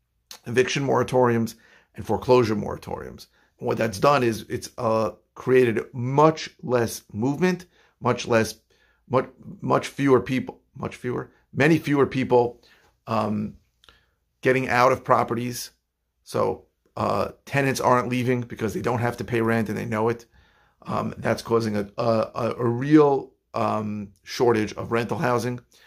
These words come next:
And the same thing with people that maybe would have sold their house or let, or, or people would have sold their house maybe and if the, if the tenant left, sold their house, um, because they were having tr-,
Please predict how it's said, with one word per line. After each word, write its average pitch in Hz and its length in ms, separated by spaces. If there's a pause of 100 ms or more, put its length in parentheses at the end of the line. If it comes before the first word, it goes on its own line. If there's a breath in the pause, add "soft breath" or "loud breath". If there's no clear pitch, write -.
(380 soft breath)
And 117 140
the 117 40
same 135 180
thing 127 100
with 123 100
people 127 240
that 110 120
maybe 123 260
would 120 160
have 107 140
sold 143 320
their 131 100
house 127 320
or - 100
let, 117 300
or, 113 200
or 123 140
people 151 320
would 143 80
have 131 80
sold 131 200
their 123 60
house 123 200
maybe 120 380
and 117 160 (100)
if - 160
the, 110 120 (120)
if 117 80
the 92 60
tenant 165 260
left, 139 240 (340 soft breath)
sold 127 260
their 123 80
house, 113 280 (360 soft breath)
um, 110 200
because 113 280
they 117 300
were 120 140
having 110 220
tr-, - 100